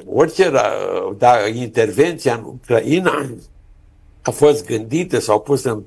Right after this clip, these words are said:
balanță, că nu se face așa. Numai la noi, la televiziunile de știri, au impresia că Putin e așa un fel de nebun și zice, „Bă, gata, de mâine atac Belgia.” Nu, nu e așa de,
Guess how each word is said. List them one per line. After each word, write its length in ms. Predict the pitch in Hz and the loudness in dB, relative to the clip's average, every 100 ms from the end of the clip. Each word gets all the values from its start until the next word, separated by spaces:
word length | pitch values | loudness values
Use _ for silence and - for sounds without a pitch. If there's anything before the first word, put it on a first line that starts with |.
| - | -16
balanță, 600 | 101 110 113 147 170 123 | 0 2 4 2 0 -4
că 100 | 110 | -6
nu 100 | 139 | -8
se 100 | - | -6
face 280 | 214 214 202 | 0 0 0
așa. 320 | 180 170 139 - _ _ _ - | 0 0 0 -4 _ _ _ -4
Numai 280 | 147 175 | 2 2
la 120 | 180 180 | 2 2
noi, 260 | 202 190 | 2 4
la 320 | 131 117 104 - 160 143 | 4 4 2 0 -4 2
televiziunile 640 | 131 131 127 120 147 139 | 2 4 0 -2 -2 0
de 200 | 120 117 | 0 0
știri, 260 | 120 - 139 | -4 -2 0
au 100 | 131 | 2
impresia 460 | 117 123 135 139 139 | 0 0 2 2 0
că 140 | 123 | -2
Putin 380 | - 143 135 127 | -4 -4 -4 -4
e 100 | 123 | -2
așa 200 | 117 135 | -2 0
un 100 | 117 | 0
fel 160 | 127 | -2
de 140 | 123 110 | 0 2
nebun 520 | 107 98 104 175 - - - - - | 4 2 2 0 0 -8 -20 -20 -20
și 180 | - 147 | -4 0
zice, 260 | 143 147 151 | 2 2 4
„Bă, 140 | 165 | 4
gata, 380 | 151 160 139 110 | 4 2 2 -4
de 180 | 113 120 | -4 -4
mâine 480 | 139 160 143 147 139 | -4 -4 -2 0 4
atac 440 | 131 131 151 139 | 4 4 2 -2
Belgia.” 540 | 120 117 110 - - - - - | 0 2 2 0 -16 -20 -20 -12
Nu, 440 | - 143 117 85 - - | -4 -2 -2 -4 -16 -14
nu 220 | - 123 | -8 0
e 80 | 185 | 2
așa 240 | 151 147 | 2 0
de, 260 | 101 92 | 0 -6